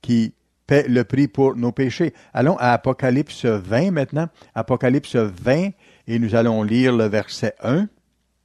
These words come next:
Puis je vis descendre du ciel un ange qui avait la clé de l'abîme et une grande chaîne dans sa main.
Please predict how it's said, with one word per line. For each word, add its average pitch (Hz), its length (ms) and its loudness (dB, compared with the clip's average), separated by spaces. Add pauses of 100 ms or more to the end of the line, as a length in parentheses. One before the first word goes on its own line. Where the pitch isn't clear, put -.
(4000)
Puis 180 100 2
je 202 100 6
vis 185 180 4
descendre 160 420 4
du 123 80 -6
ciel 180 240 4
un 135 160 6
ange 143 260 4
qui 139 100 2
avait 120 200 6
la 120 100 4
clé 135 240 -2
de 123 80 0
l'abîme 120 400 4
et 127 80 2
une 117 80 0
grande 123 300 2
chaîne 143 260 0
dans 117 140 2
sa 117 160 0
main. 123 240 -2